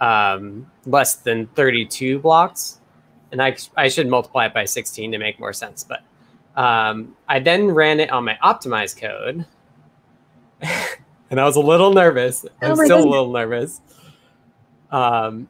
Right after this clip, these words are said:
Speaker 1: it did get rid of the top one. So, like, you can see that we're only doing allocations less than eight blocks in this case. Um, but we're doing a ton more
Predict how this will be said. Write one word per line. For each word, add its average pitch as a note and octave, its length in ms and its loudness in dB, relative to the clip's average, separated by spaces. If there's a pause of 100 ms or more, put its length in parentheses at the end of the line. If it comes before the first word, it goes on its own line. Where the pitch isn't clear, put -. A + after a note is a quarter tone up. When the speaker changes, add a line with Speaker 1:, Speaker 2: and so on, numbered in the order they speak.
(100)
Speaker 1:
it D3 160 -2
did F3 200 0
get G#3 160 2
rid F3 160 2
of D#3+ 140 0
the C#3+ 80 -2
top C3+ 300 2
one. A2 180 -8
So, B2+ 220 -4
like, A2+ 240 -2 (120)
you C3 160 -8
can C3 160 -4
see C#3+ 260 -4
that B2+ 200 -2
we're C3+ 180 0
only D3+ 200 2
doing C3 240 2
allocations B2 680 -2
less A2+ 220 -4
than - 240 -18
eight A#2+ 220 -6
blocks A2 340 -4
in A2+ 60 -14
this A2 160 -8
case. B2+ 500 -4 (540)
Um, A2+ 680 0 (160)
but C#3+ 160 0
we're C3+ 120 -2
doing D3+ 300 4
a G#2+ 120 -4
ton C#3 720 2
more A2+ 560 0